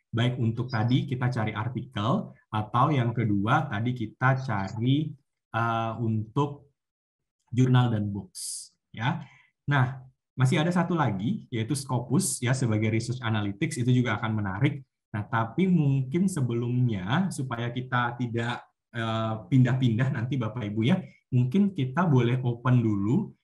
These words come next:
ya kalau Bapak Ibu ada pertanyaan terkait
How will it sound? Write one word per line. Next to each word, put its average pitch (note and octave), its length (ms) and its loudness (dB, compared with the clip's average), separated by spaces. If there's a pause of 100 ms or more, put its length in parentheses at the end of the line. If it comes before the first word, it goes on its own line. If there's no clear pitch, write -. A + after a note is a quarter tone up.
(120)
ya A2+ 100 -4
kalau B2 240 -2
Bapak A#2+ 320 -2
Ibu A#2 220 -4
ada A2 160 -4
pertanyaan A2+ 680 0
terkait A2+ 400 -2